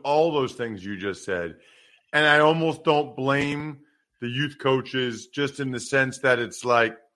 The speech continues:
we all go by what we see. Nobody sees white running backs for the most part, although Christian McCaffrey should be changing that,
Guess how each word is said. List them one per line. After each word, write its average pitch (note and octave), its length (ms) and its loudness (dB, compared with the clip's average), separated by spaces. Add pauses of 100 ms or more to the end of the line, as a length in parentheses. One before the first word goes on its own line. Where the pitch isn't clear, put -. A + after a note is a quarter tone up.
(760)
we C#3+ 160 2
all E3+ 260 10
go D#3+ 260 6
by C#3+ 200 6
what C3+ 240 2
we B2 140 -8
see. E3+ 640 -4 (360)
Nobody D#3+ 480 2
sees F3 760 -4 (500)
white C#3+ 400 4
running D3+ 380 2
backs D3 680 4
for D3 120 -8
the C#3 80 -2
most C#3+ 320 -2
part, D3 220 4
although D3+ 240 4
Christian F#3 340 -2
McCaffrey F3+ 520 4
should C3 180 -10
be A#2 100 -10
changing A2+ 460 -8
that, G#2+ 320 -2